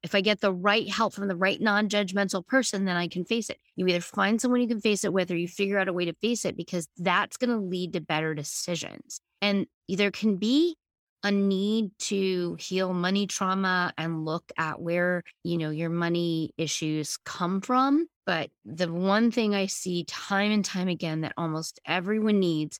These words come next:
is an understanding of how it works. Because even if you go deep into figuring out where the shame came from, what messages you got from your parents or from siblings or peers, whatever those messages are, you can overcome them with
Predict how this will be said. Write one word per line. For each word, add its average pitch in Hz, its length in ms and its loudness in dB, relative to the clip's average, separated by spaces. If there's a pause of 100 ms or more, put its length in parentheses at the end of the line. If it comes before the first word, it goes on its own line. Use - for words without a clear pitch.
(160)
is 170 100 -4
an 180 120 0
understanding 180 880 0
of 151 80 -2
how 160 260 -4
it - 200 -6
works. 127 560 -4 (140)
Because 180 400 -2
even 220 320 4
if 208 240 0
you 190 220 0
go 190 400 2 (100)
deep 220 260 0
into 185 440 0
figuring 180 420 -2
out 160 260 -2
where 190 480 2 (160)
the 170 100 -4
shame 202 380 2
came 208 300 2
from, 196 640 0
what - 160 -2
messages 185 680 -2
you 208 100 -2
got 190 460 2
from 175 200 -2
your 151 120 -6
parents 202 760 -2 (200)
or 170 180 0
from 156 480 -2 (100)
siblings 208 680 2
or 160 80 0
peers, 214 540 0 (140)
whatever 247 380 4
those 220 300 2
messages 190 640 -2
are, 170 480 -2
you 185 140 -4
can 190 160 2
overcome 185 500 2
them 175 140 2
with 151 200 -6